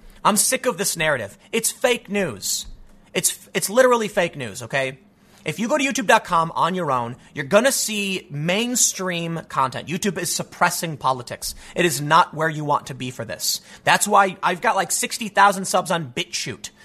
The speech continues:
because people are actively trying to move over there. I'll leave it there. I got a couple more segments coming up in a few minutes, and I will see you all shortly. Why are so many young men losers? Why are so many not working?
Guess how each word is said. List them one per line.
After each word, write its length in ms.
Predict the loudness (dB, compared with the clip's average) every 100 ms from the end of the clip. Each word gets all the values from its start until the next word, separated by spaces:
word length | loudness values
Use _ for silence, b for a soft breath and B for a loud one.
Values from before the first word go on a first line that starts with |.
| B
because 240 | 0 0 0
people 240 | 0 2
are 80 | 4
actively 420 | 4 2 -2 -4
trying 280 | 0 2 2
to 80 | -2
move 180 | -6 -4
over 160 | -2
there. 240 | -4 -6 -8 -16 -20 B B B B B B B B B B B
I'll 140 | 6 8
leave 160 | 8
it 80 | 8
there. 280 | 6 6 2 B B B B B
I 100 | 2
got 120 | 6
a 40 | 6
couple 200 | 4 4
more 180 | 4 4
segments 340 | 4 0 -4
coming 300 | -2 -2 0
up 220 | -2 -2
in 220 | -4 -2 -4
a 40 |
few 160 | -4 -2
minutes, 280 | 0 0
and 180 | -2 -2
I 60 | -4
will 120 | -4
see 160 | -6 -6
you 140 | -6
all 100 | -6
shortly. 360 | -8 -16 -20 -20 -20 _ _ _ _
Why 380 | 2 8 8 8
are 200 | 6 4
so 320 | 2 0 2
many 280 | 0 -2 -2
young 420 | -2 0 2 0
men 240 | -2 -2 -2
losers? 720 | -4 -6 -6 -8 -6 -6 -8 -16 2
Why 200 | 4 6
are 120 | 4
so 240 | 4 2
many 260 | 2 -2 -2
not 320 | 2 2 0
working? 520 | -2 -2 -2 -4 -6